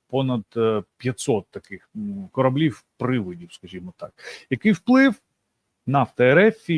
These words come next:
стає дорожчою. Транспортування — це факт. Тобто там плюс десять-двадцять доларів за барель. Ну і на цьому Кремль, якщо говорити дуже просто, втрачає буквально такі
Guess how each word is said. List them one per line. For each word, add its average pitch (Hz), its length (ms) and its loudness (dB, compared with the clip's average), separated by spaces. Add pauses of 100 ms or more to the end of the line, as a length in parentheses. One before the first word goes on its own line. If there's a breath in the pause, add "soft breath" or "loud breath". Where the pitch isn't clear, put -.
стає 120 280 -4
дорожчою. 117 800 -2
Транспортування — 120 840 -4
це 147 160 -6
факт. - 500 -4 (180)
Тобто - 240 -6
там 117 280 -6
плюс 139 240 -4
десять-двадцять 117 920 0
доларів 110 360 -2
за 123 140 -4
барель. 214 360 2 (400 loud breath)
Ну 214 220 2
і 151 140 0
на 131 140 -2
цьому 196 340 0
Кремль, 156 380 -4
якщо 117 460 -6
говорити 107 540 -8 (200)
дуже 113 380 -8
просто, 151 560 -8
втрачає - 440 -4
буквально 107 480 -6
такі - 340 -12